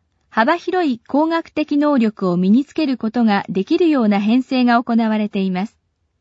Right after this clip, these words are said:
基礎教育では、情報処理や機械製図など、専門課程で必要な技術を学ぶとともに、海洋に関する様々な知識や、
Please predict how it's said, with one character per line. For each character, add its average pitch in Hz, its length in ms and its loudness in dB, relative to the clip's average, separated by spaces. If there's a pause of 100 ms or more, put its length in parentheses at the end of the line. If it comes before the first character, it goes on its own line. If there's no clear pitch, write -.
(800)
基 - 60 -20
礎 349 200 0
教 339 280 0
育 220 220 -4
で 196 120 -2
は、 165 280 -4 (320)
情 294 260 0
報 349 200 0
処 320 180 -2
理 240 160 -2
や 156 280 -2
機 - 140 -20
械 285 220 0
製 285 260 -2
図 214 100 -2
な 202 160 2
ど、 170 240 -4 (360)
専 311 280 0
門 339 180 0
課 330 120 -4
程 233 280 -2
で 190 140 -2
必 - 260 -6
要 254 260 2
な 233 280 2
技 254 160 -2
術 262 280 0
を 175 80 -2
学 175 280 0
ぶ 269 120 -4
と 285 140 -4
と 277 120 -2
も 208 140 2
に、 165 260 -4 (580)
海 294 260 0
洋 349 160 0
に 339 140 -4
関 330 240 -2
す - 140 -6
る 240 120 0
様 233 280 0
々 285 240 0
な 226 120 0
知 254 180 -6
識 - 220 -6
や、 190 220 0